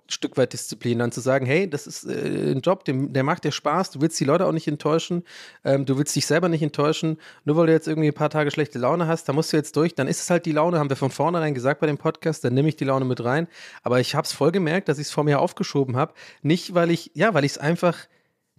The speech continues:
dann doch zu sehr mir den Druck gemacht habe, hey, die letzten Folgen waren irgendwie alle lustig und so und da warst gut drauf und du hattest eine gute Phase und dann wollte ich es nicht so richtig wahrhaben, glaub ich, und hab das dann echt vor mir hergeschoben und dachte mir so, wann kommt denn die gute Laune? Und die kam nicht.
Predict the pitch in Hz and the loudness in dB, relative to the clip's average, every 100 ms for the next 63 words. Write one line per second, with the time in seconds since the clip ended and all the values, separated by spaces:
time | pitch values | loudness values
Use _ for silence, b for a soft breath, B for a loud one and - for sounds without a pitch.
0 | 156 151 185 208 - - 226 185 165 202 | 0 2 0 -2 0 2 2 4 2 2
1 | 160 147 175 - 185 190 - 170 156 180 | 2 2 0 0 -2 -2 0 2 4 2
2 | 165 170 - 170 175 175 160 160 175 165 | 2 -2 -2 -2 0 2 2 4 4 4
3 | 151 175 - 170 156 156 156 151 160 - | 4 2 0 0 0 2 2 2 0 -2
4 | 143 127 165 160 131 170 - 147 147 - | -4 0 0 0 -2 -2 -2 -6 -6 -2
5 | 147 147 143 135 131 127 185 - 165 - | 0 0 0 0 0 0 0 -2 -8 -4
6 | 160 160 139 123 156 117 101 98 95 98 | -4 -4 -4 0 0 -2 -6 -8 -8 -6
7 | 156 - B B B - 139 - 160 151 | -8 -10 B B B -2 -2 0 -2 -2
8 | 143 160 170 151 131 175 175 127 123 131 | -2 -4 0 2 2 0 -2 0 0 0
9 | 123 139 147 127 135 123 139 180 180 143 | 0 -2 -2 -2 -2 -2 -2 -2 -2 -4
10 | 143 131 165 190 117 117 - 208 127 101 | -2 0 2 2 0 0 0 0 0 -2
11 | - | -8